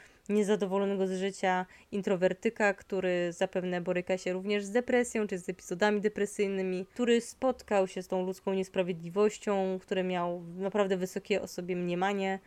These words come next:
I, i ten wygląd, który mógł odpychać, myślę, że stworzył go jako twórcę, jako pisarza. Te wszystkie odczucia dały podwaliny pierwszych tych opowiadań o Cthulhu,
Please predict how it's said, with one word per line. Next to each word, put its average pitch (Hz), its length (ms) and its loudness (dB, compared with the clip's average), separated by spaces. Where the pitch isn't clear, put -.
I, 180 380 -2
i 180 40 -10
ten 202 260 0
wygląd, 208 600 2
który 185 680 0
mógł 190 240 -6
odpychać, 220 600 0
myślę, 196 360 -2
że 185 480 0
stworzył 196 680 4
go 185 260 6
jako 185 560 2
twórcę, 220 420 0
jako 185 200 -2
pisarza. 190 640 -4
Te 202 100 0
wszystkie 214 320 -2
odczucia 208 680 -2
dały 185 280 2
podwaliny 202 880 0
pierwszych 220 340 2
tych - 220 -2
opowiadań 262 680 0
o - 100 -10
Cthulhu, 262 540 -2